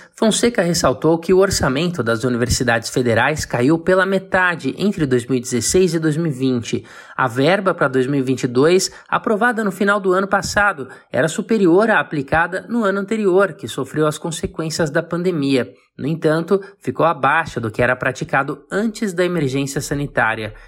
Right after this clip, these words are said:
e sofreu cortes de mais de sete por cento no primeiro semestre. A notícia causou repercussão entre organizações de defesa da educação.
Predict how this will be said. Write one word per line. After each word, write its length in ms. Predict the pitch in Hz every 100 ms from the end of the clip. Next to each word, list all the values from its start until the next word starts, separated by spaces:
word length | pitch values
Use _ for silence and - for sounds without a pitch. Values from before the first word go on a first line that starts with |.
| -
e 80 | 214
sofreu 380 | - 160 151 135
cortes 460 | 151 151 - 123
de 80 | 127
mais 260 | 143 151 143
de 100 | 156
sete 480 | - 170 160 160
por 200 | - 165
cento 360 | 156 147 135 143
no 80 | 139
primeiro 360 | 147 139 123
semestre. 760 | 120 160 127 110 - 110 104 _ _
A 120 | -
notícia 420 | 208 214 277 269 165
causou 280 | 139 135
repercussão 760 | 143 139 156 - 120 - 202 180
entre 240 | 135 143
organizações 840 | 135 131 135 127 123 - 147 160 147
de 120 | 143
defesa 500 | 151 - 196 202 143
da 100 | 120
educação. 680 | 127 127 131 - 131 110